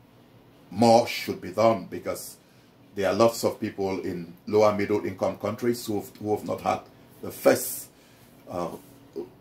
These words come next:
dose. Most African countries have had just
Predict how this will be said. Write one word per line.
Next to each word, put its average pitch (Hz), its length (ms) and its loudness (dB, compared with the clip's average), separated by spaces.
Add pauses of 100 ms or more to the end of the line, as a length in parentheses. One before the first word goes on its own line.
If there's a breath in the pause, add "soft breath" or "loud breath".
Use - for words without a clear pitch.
(120)
dose. - 600 4 (1300)
Most 120 360 6
African 110 420 0
countries 143 560 0
have 95 380 -8
had 107 220 0
just - 460 -4